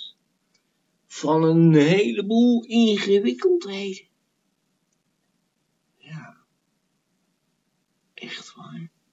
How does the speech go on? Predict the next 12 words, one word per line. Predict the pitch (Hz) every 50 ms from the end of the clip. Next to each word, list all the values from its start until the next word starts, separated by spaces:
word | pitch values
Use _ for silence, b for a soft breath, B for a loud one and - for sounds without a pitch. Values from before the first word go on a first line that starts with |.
| _ _ _ _ _ _ _ _ _ _ _ _ _ _ _ _ _ _ _ _ _ _ _ _ _ _ _ _
Maar | - - - 330 - - _ _ _ _ _ _ _ _ _ _ _ -
nu | - 147 151
weet | 151 170 180 -
ik | 190 190
nog | 175 175 180 175
steeds | - - - - - 208
niet | 208 - 190 - -
waar | - 135 165 165 170
ik | 170 165
het | 165 151 - -
over | 165 175 170 165 165 175
heb. | 196 214 233 240 240 - - -